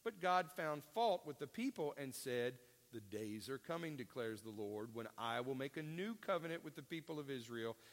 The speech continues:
and with the people of Judah. It will not be like the covenant I made with their ancestors when I took them by the hand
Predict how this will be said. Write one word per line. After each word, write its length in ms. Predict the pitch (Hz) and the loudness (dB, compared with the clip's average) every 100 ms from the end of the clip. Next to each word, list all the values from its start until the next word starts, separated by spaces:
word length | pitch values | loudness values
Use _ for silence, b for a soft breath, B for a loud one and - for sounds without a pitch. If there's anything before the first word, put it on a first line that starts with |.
| B | B
and 160 | 127 127 | -2 0
with 160 | 127 | -2
the 80 | 135 | -4
people 400 | - 143 135 139 | -4 -6 -2 -2
of 120 | 131 | -2
Judah. 380 | 113 175 165 107 117 | -2 -2 0 -2 -2
It 100 | 113 | -6
will 100 | 113 | -6
not 420 | 110 127 147 139 | 0 2 2 0
be 200 | 202 254 | 0 2
like 240 | 196 131 - | 2 0 -2
the 80 | |
covenant 400 | 117 139 120 120 | -4 -2 -2 0
I 120 | 120 117 | 0 0
made 260 | 120 120 | 0 -2
with 100 | 113 | -2
their 160 | 123 123 | -4 -2
ancestors 720 | 165 180 - 107 98 117 113 | -2 -2 -2 -2 -4 -6 -6
when 120 | 117 | -4
I 60 | 110 | -4
took 260 | - 123 | -6 -6
them 180 | 131 120 | -4 -2
by 140 | 117 113 | 0 0
the 100 | 110 | -2
hand 380 | 117 117 113 | -4 -4 -4